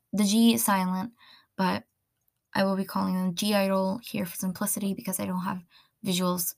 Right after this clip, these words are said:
or anything. Um, this is a podcast. There's no visuals. Um, so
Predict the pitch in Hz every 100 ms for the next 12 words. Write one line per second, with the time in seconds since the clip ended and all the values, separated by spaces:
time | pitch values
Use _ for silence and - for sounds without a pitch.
0 | - 190 185 180 185 185 190 - - -
1 | - - - _ _ - 202 190 185 185
2 | 190 208 - _ _ _ - 190 190 202
3 | 226 269 226 - 190 180 - - - 190
4 | 196 208 202 208 214 - - - - -
5 | - - - - - _ _ - 196 196
6 | 196 220 214 208 226 233 _ _ _ _
7 | _ - - 202